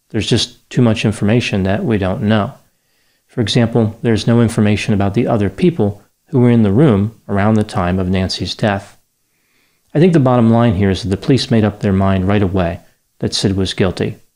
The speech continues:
He was the obvious suspect to them. Under the influence of drugs, Sid made that confession, and from the point of view of the police, he looked guilty. A violent and reckless punk rocker who uses heroin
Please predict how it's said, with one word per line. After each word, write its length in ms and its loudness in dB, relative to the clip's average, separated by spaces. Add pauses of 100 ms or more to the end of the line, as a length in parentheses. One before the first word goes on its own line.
(380)
He 100 -4
was 280 0
the 200 0
obvious 680 -2
suspect 600 -6
to 80 -4
them. 300 -4 (720)
Under 220 2
the 140 2
influence 440 0
of 100 -4
drugs, 520 -2 (280)
Sid 320 0
made 160 2
that 200 -2
confession, 720 -2 (440)
and 220 2
from 120 0
the 60 4
point 260 2
of 80 2
view 160 2
of 80 2
the 80 -2
police, 500 -2 (360)
he 140 -2
looked 460 0
guilty. 460 -4 (680)
A 100 -4
violent 580 0
and 180 0
reckless 380 -2
punk 340 -4
rocker 360 -2
who 100 -2
uses 380 0
heroin 440 0